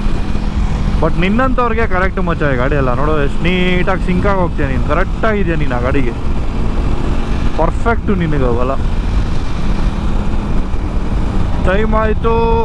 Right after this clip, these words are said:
ಹತ್ತು ಗಂಟೆ ಹದಿಮೂರು ನಿಮಿಷ ಬೆಳಗ್ಗೆ. ಅವ ಒಳ್ಳೆ ನಿದ್ದೆ ಬರ್ತಾ ಇದೆ ಗುರು.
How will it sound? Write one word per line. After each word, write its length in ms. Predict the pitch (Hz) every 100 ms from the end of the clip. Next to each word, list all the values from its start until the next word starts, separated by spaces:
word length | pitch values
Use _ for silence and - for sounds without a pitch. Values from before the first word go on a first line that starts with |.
| 208
ಹತ್ತು 320 | - - 226
ಗಂಟೆ 320 | 214 233 220
ಹದಿಮೂರು 360 | 208 220 233 220
ನಿಮಿಷ 260 | 220 185
ಬೆಳಗ್ಗೆ. 760 | 220 196 214 220 220 196 - - - - - - - - - - - - - - - -
ಅವ 120 | 170 170 180 180 175 170
ಒಳ್ಳೆ 420 | 165 175 175 180
ನಿದ್ದೆ 240 | 175 165 175
ಬರ್ತಾ 240 | 170 160 156
ಇದೆ 140 | 147
ಗುರು. 520 | 147 147 151 151 147